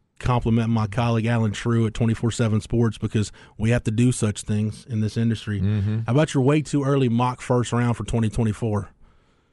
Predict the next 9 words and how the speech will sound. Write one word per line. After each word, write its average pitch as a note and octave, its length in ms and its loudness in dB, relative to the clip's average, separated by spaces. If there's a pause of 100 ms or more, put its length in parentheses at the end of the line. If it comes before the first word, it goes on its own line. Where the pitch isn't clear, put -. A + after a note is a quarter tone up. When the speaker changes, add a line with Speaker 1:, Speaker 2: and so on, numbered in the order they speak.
(320)
Speaker 1:
Three E3 360 2
Longhorns C#3 600 2
going A#2+ 180 4
in A#2 60 2
the A2 60 2
first A2+ 300 0
round G#2+ 320 2 (420)
in A#2+ 120 2
that A2+ 180 0